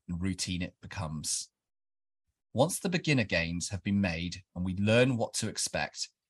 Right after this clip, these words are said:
our interest starts to fade. Sometimes it happens even faster than that. All you have to do is hit the gym a few days in a row or publish a couple of blog posts on time, and letting one day slip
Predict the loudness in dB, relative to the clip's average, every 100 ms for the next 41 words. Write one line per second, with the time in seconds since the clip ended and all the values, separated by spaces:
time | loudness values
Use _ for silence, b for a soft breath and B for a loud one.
0 | _ -6 -4 0 0 2 0 0 0 -2
1 | -2 -8 2 2 2 -4 -14 _ _ _
2 | _ _ _ 0 0 0 -2 -2 -4 -4
3 | -4 -4 -4 -4 -6 0 0 0 -4 -6
4 | -6 -6 -8 -12 -12 _ _ _ _ _
5 | _ 0 2 2 0 -2 -6 -6 -4 -4
6 | -6 -12 -8 -6 -6 -4 -2 -2 -4 -8
7 | _ _ -16 -2 2 6 4 4 0 0
8 | 0 -2 -4 -10 -4 -4 -2 -4 -4 -6
9 | -4 -4 -2 -2 -2 -4 -4 -4 -6 -6
10 | -6 -6 -8 b b b _ -8 -2 -2
11 | -2 -4 0 2 4 4 2 2 -2 -4
12 | -8